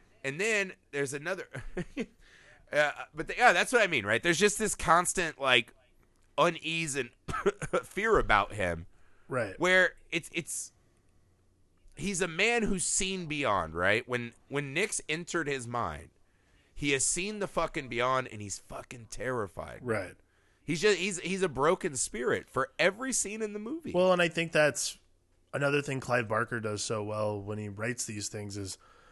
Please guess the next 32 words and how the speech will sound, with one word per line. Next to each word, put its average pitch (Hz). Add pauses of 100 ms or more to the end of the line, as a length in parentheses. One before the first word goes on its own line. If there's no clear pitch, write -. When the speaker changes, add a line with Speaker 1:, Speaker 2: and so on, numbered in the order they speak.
(460)
Speaker 2:
uh, - (320)
I, 131
I 139
love 190
that 165
Clive 151
Barker's 139
stories 131
are 117
all 120
about 110
consequences. 101
Like, 117
whether 156
he 143
intends 139
them 160
to 143
be 139
or 117
not, 113
I 139
feel 165
like 160
everything 165
he's 139
ever 139
done 117 (340)
is 123
about 135
the 127
consequences, 113